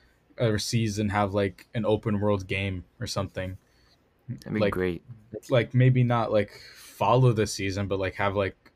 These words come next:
Speaker 1: a, like, basically, like, a bonus episode for a game or whatever.
Speaker 2: Yeah, I mean, I was thinking, like, like, a Persona style kinda Kamen Rider game.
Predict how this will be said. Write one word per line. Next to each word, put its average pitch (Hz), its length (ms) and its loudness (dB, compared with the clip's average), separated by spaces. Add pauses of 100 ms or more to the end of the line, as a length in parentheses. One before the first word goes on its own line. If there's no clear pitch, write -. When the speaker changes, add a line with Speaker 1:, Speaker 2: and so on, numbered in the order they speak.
Speaker 1:
a, 110 100 0
like, 117 260 -2
basically, 143 320 2
like, 117 160 2
a 107 40 -2
bonus 104 480 -2
episode 95 460 -4
for 95 160 -4
a 92 60 -4
game 92 360 -8
or 90 100 -8
whatever. 90 400 -12 (1000)
Speaker 2:
Yeah, 110 240 4
I 98 100 4
mean, 110 160 -2
I 104 100 4
was 120 160 -2
thinking, 104 300 -6
like, 90 340 -6 (680)
like, 214 140 -2
a 110 40 2
Persona 95 560 2
style 104 460 4
kinda 110 340 0
Kamen 107 340 4
Rider 110 240 2
game. 110 340 -2